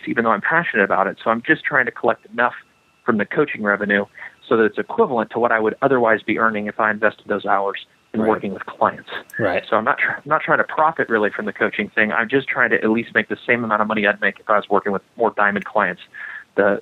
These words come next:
Speaker 1: which would be another alternative I would have.
Speaker 2: So it's a passion play.
Speaker 1: Yeah.
Speaker 2: Great.
Speaker 1: Yeah.
Speaker 2: Great. So I guess my follow-up question is, because there's a lot of programs, a lot of marketing systems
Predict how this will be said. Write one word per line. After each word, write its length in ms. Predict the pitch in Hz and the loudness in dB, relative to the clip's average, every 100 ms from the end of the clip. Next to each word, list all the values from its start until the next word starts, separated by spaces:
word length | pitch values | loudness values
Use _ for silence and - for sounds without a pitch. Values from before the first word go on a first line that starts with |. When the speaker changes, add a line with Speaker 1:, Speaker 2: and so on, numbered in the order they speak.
| - | -4
Speaker 1:
which 260 | - 117 107 | -2 0 0
would 220 | 107 95 | -2 0
be 80 | 101 | 0
another 260 | 98 95 | 2 2
alternative 420 | 98 - 95 95 92 | 0 0 -2 -2 -2
I 80 | |
would 100 | 92 | -2
have. 220 | 98 127 104 - _ - | 0 -2 -2 -12 _ -20
Speaker 2:
So 120 | - 131 | -2 2
it's 100 | 147 | 2
a 40 | |
passion 380 | 151 165 156 123 | 2 0 2 2
play. 320 | - 92 85 - _ _ _ | 2 2 0 -4 _ _ _
Speaker 1:
Yeah. 140 | - - - _ _ | -2 -2 -10 _ _
Speaker 2:
Great. 200 | 135 117 | 0 2
Speaker 1:
Yeah. 180 | - - - - - - - | 2 -2 -12 -20 -20 -14 0
Speaker 2:
Great. 340 | 113 104 - | 4 4 2
So 340 | 156 139 - - - - | 2 2 2 -4 -12 -2
I 80 | |
guess 200 | 151 170 170 | 2 2 2
my 80 | |
follow-up 300 | 170 185 196 | 2 2 2
question 340 | - 127 - 127 | 2 0 2 4
is, 360 | 127 117 - - - - | 4 4 2 0 -4 -2
because 300 | 131 - 190 | -2 2 0
there's 180 | 151 175 | 2 2
a 40 | |
lot 360 | 143 117 123 123 | 2 4 4 4
of 100 | 104 | 2
programs, 420 | - 113 101 95 | 2 2 4 2
a 40 | - | 4
lot 80 | |
of 60 | 147 | 2
marketing 580 | 120 123 127 123 120 117 | 4 2 4 4 4 2
systems 800 | - 127 - 117 117 117 113 | 2 0 2 0 2 0 0